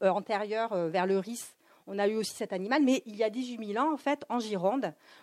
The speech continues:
vous avez l'antilope saiga, donc, qui a migré, euh, de ces, euh, de ces steppes, euh, de ces steppes sibériennes, puisqu'elle ne pouvait plus vivre, puisqu'il faisait trop froid. Donc, elle a migré, euh, dans nos contrées. Et, euh, donc, elle a été,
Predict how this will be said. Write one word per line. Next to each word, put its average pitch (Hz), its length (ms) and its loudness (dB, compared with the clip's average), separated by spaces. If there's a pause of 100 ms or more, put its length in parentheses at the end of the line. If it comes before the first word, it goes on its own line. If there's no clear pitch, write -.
vous 190 140 0
avez 214 300 4
l'antilope 220 380 0
saiga, 202 380 -2
donc, 202 160 -4
qui 226 140 -2
a 214 40 2
migré, 220 480 -2
euh, 180 120 -6
de 165 100 -10
ces, 165 320 -6
euh, 147 180 -8
de 165 120 -6
ces 190 180 -6
steppes, 202 400 -4
euh, 147 300 -10 (460)
de 208 40 -12
ces 220 160 -6
steppes 202 220 -2
sibériennes, 196 680 -2
puisqu'elle - 360 -4
ne 165 60 2
pouvait 170 260 -12
plus 202 320 -18
vivre, 196 320 -16
puisqu'il 170 520 -12
faisait 165 180 -6
trop 175 180 -6
froid. 233 260 0
Donc, 311 200 -4
elle 190 120 0
a 190 80 0
migré, 214 460 0
euh, 196 60 -2
dans 196 120 -2
nos 214 140 -2
contrées. 202 440 -4 (400)
Et, 240 280 0
euh, 202 160 2
donc, 214 240 0
elle 214 120 4
a 175 40 6
été, 226 320 0